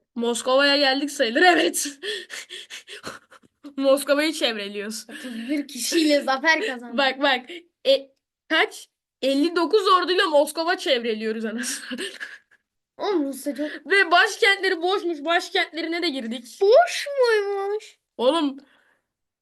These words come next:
Speaker 1: belli, full doğuda savaşıyor bunlar, belli yani.
Speaker 2: Evet, şu an
Speaker 1: Biz
Speaker 2: çok
Speaker 1: o kadar hazırlık yaptık. Boşa gitti tüm hazırlık ya.
Speaker 2: çok saçma bir şey oluyor ama bütün Rusya'yı alırsın böyle götüre götüre.
Speaker 1: Yani gerçekteki Rusya'ya bak, şuradaki Rusya'ya bak.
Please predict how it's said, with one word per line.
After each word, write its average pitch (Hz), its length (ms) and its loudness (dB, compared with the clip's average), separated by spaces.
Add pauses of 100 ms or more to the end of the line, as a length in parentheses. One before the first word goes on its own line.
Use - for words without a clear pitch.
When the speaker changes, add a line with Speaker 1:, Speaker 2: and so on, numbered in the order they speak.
(120)
Speaker 1:
belli, 294 300 4
full 302 300 0
doğuda 294 340 6
savaşıyor 220 520 -4
bunlar, 214 280 -8
belli 233 260 -4
yani. 202 380 -6 (1600)
Speaker 2:
Evet, 147 300 -20
şu 214 60 -12
an 214 180 -10
Speaker 1:
Biz 269 100 -6
Speaker 2:
çok 330 120 2
Speaker 1:
o - 20 -6
kadar 381 180 4
hazırlık 277 500 -2
yaptık. 302 260 -2
Boşa 269 300 -2
gitti 349 280 -6
tüm 240 160 -10
hazırlık 214 440 -12
ya. 202 420 -14 (280)
Speaker 2:
çok 220 260 -20
saçma 226 680 -12
bir 226 80 -10
şey 269 260 2
oluyor 240 300 -2
ama 269 240 -4
bütün 262 240 -10
Rusya'yı 247 360 -6
alırsın 226 420 -6
böyle 180 220 -10
götüre 190 420 -14
götüre. 175 340 -20
Speaker 1:
Yani 262 260 0
gerçekteki 311 720 0
Rusya'ya 359 460 0
bak, 403 160 -2
şuradaki 330 500 -2
Rusya'ya 294 440 -2
bak. 226 120 -10